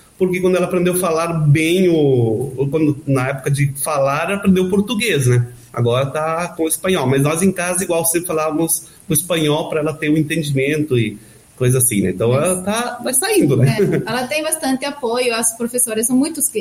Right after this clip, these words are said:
Speaker 2: muito queridas, sabe? Daí é, pra ela no começo foi bem difícil, ela não entendia, eu tinha que sentar com ela pra fazer a aula online, porque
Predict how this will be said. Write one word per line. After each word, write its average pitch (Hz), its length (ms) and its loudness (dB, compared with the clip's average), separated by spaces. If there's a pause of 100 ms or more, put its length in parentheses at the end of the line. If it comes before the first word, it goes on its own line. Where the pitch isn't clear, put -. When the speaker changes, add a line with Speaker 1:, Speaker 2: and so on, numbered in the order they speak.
Speaker 2:
muito 262 220 0
queridas, 262 460 -2
sabe? 185 340 -6
Daí 202 220 -2
é, 208 340 -4 (200)
pra 226 120 -4
ela 226 240 -2
no 254 120 -2
começo 254 360 -2
foi 247 200 0
bem 233 180 -2
difícil, 269 480 -2
ela 233 160 0
não 226 80 2
entendia, 254 680 -2
eu 226 120 0
tinha 233 180 -6
que 233 100 -4
sentar 233 320 -4
com 247 100 -6
ela 233 240 -4
pra 208 380 -6 (260)
fazer 247 320 -2
a 208 280 -2
aula 202 260 0
online, 196 400 0
porque 202 540 -2